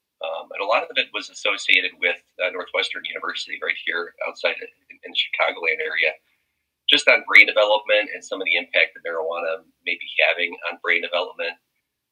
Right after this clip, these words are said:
Um, and I remember thinking way back then, I, I, I'm thinking people need to know about this. And so it's been really exciting to be able to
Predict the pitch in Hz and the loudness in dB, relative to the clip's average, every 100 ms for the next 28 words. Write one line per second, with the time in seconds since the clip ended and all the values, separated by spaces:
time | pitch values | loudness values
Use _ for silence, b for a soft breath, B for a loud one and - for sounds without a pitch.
0 | - 80 87 95 104 127 139 131 123 - | -2 0 4 4 4 0 0 0 0 4
1 | 95 85 87 92 98 98 - - 92 87 | 2 2 -2 0 4 4 4 0 2 2
2 | 82 - - 80 - 87 - - - 85 | 0 -4 -2 -4 -2 -6 -4 -4 -4 -6
3 | _ - - 135 139 117 - - - 92 | _ -6 -6 -6 0 0 0 0 0 0
4 | - _ _ 92 90 95 - - - - | -8 _ _ 0 2 2 0 -6 -10 -12
5 | - - - - 98 92 87 _ _ _ | -18 -18 -20 0 4 4 2 _ _ _
6 | _ _ _ 113 98 - 101 98 95 92 | _ _ _ -2 -2 -2 -2 0 2 2
7 | - 101 98 95 87 - - - 92 85 | 0 2 4 6 4 0 -12 -2 -2 -2
8 | 80 _ _ _ _ _ - - 101 - | -14 _ _ _ _ _ -8 2 2 2
9 | - - | -2 -6